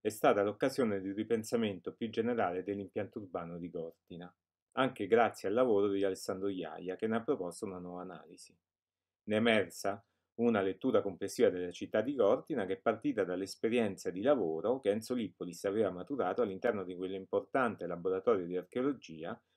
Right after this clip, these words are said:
che era stato lo scavo sotto la direzione di Antonino Di Vita e i lavori per la conseguente pubblicazione di Gortina cinque. Lo scavo e lo studio del tempio ellenistico sono stati anche la base documentaria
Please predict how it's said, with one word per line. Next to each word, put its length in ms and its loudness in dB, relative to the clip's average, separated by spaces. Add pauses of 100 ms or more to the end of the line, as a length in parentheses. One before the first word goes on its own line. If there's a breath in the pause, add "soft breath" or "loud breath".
(140)
che 80 0
era 100 8
stato 340 -2
lo 100 2
scavo 420 -4
sotto 300 0
la 120 4
direzione 540 -2
di 100 -4
Antonino 440 -6
Di 120 -6
Vita 400 -10 (480)
e 160 0
i 40 4
lavori 440 0
per 120 -2
la 100 0
conseguente 680 -6
pubblicazione 760 -6
di 120 -10
Gortina 460 -6
cinque. 540 -14 (680)
Lo 100 -4
scavo 320 6
e 60 6
lo 80 2
studio 340 0
del 160 0
tempio 260 0
ellenistico 540 -2
sono 220 -2
stati 260 0
anche 220 0
la 100 2
base 300 2
documentaria 920 -2